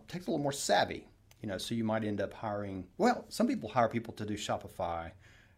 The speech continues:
and do the work. So it kind of, it, it's a time versus attention versus how much money you got, uh, versus how fast you're getting out to do those kind of things. But I won't bore you with that. We did it all.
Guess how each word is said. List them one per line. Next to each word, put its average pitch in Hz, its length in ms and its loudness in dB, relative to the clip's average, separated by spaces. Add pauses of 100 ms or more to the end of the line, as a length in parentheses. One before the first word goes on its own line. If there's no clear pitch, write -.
and 104 140 -6
do 98 60 -4
the 90 100 -4
work. 82 240 -8
So - 80 -4
it 113 80 -6
kind 165 160 2
of, 127 120 0
it, 147 200 0
it's - 280 -2
a 139 40 -4
time 139 760 2
versus 107 440 -4
attention 120 800 0
versus 104 380 -6
how 110 100 -4
much 104 180 -6
money 107 280 -2
you 92 80 -2
got, 92 360 -2 (580)
uh, - 80 -16 (120)
versus 98 320 -6
how 95 160 0
fast - 360 -6
you're 98 100 -8
getting 90 300 -8
out 85 180 -12
to - 80 -14
do 92 120 -6
those 80 220 -12
kind - 160 -12
of - 80 -12
things. 90 160 -8
But 127 100 2
I 135 40 6
won't 120 220 2
bore 120 160 4
you 113 120 6
with 107 100 2
that. 98 180 0
We 131 120 2
did 135 180 6
it 101 80 0
all. 85 300 -6